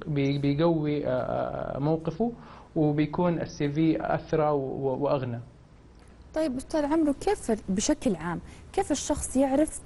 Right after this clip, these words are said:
Speaker 2: وين يدخل على أي مسار وظيفي أفضل له؟ يحدده.
Speaker 1: تمام. تمام.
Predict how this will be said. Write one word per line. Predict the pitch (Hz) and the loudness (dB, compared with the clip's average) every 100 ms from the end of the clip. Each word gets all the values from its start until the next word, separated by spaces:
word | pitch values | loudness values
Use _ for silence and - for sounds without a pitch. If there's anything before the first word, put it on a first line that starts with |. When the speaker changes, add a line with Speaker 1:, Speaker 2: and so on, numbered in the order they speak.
| - | 0
Speaker 2:
وين | 240 294 302 277 - | 4 6 6 4 -2
يدخل | 196 226 233 - | 2 2 2 -2
على | 214 185 | 2 2
أي | - | 6
مسار | 247 220 - 220 | 6 6 4 2
وظيفي | 190 175 208 - - | 2 2 2 2 -4
أفضل | - 170 151 | -2 -2 0
له؟ | 156 - - - - - - - - - - - - - - - - - - | -2 -6 -16 -18 -18 -18 -18 -16 -16 -16 -16 -16 -16 -16 -16 -16 -16 -16 -4
يحدده. | 185 - 175 160 151 - - - - - - | 0 2 2 0 -2 -8 -14 -18 -16 -10 0
Speaker 1:
تمام. | 147 127 123 - - - - 622 - - - - 175 - | 2 2 0 -6 -14 -16 -6 -6 -6 -12 -16 -6 -4 0
تمام. | 139 127 | 0 0